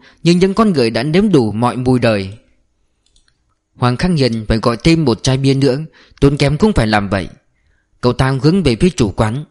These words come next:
với tay nói: "Ông chủ, cho thêm một chai nữa."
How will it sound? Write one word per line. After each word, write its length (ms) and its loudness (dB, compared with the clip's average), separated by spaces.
với 160 0
tay 160 0
nói: 320 -2
"Ông 160 0
chủ, 380 2
cho 100 2
thêm 160 2
một 140 0
chai 120 2
nữa." 260 0